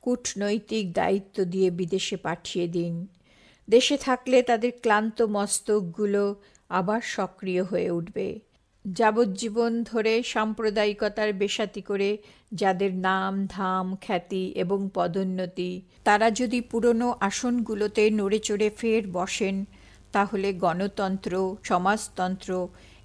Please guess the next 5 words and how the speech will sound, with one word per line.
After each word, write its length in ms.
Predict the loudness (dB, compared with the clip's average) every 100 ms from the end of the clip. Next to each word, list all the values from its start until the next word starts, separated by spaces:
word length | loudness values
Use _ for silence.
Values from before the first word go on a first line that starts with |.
| 2
এবং 360 | 4 4 0
ধর্মনিরপেক্ষতার 1400 | -2 0 0 2 2 2 2 2 0 -2 -6 -4 0 0 0
ভরাডুবি 640 | -4 0 2 0 -2 -4 -4
হবে। 420 | -4 -8 -10 -14 -18 -20 -20 -20 _ _ _ _ _ _
বাংলাদেশে 840 | 4 4 4 4 2 0 2 0